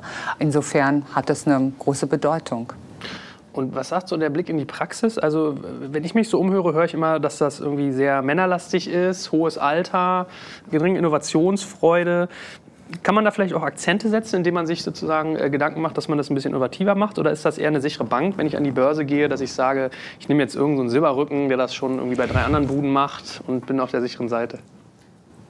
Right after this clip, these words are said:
Speaker 1: Ich glaube, das Wesentliche ist, dass man sich jemanden sucht, der, der Erfahrung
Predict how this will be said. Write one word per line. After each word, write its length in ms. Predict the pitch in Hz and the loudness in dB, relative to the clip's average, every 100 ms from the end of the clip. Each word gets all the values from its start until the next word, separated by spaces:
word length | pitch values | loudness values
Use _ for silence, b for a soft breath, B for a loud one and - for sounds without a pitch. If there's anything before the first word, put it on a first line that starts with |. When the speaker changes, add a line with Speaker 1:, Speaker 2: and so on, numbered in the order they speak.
| - - - | -20 -18 -10
Speaker 1:
Ich 120 | - | -10
glaube, 580 | - 160 190 196 180 175 - - - | 2 4 6 4 4 2 -2 -8 -4
das 240 | 139 - | -4 2
Wesentliche 560 | 165 190 196 - - 170 | 4 6 4 2 0 0
ist, 300 | - 165 - | 0 -2 0
dass 160 | 139 151 | 0 2
man 320 | 139 131 135 | 2 2 -2
sich 160 | - | -2
jemanden 420 | 147 147 135 135 131 | 0 2 2 0 0
sucht, 360 | 139 160 - | 0 -2 0
der, 220 | 139 135 | 0 0
der 260 | 135 131 131 | -2 -4 -2
Erfahrung 560 | 123 - 123 123 120 | -2 -2 -2 0 -2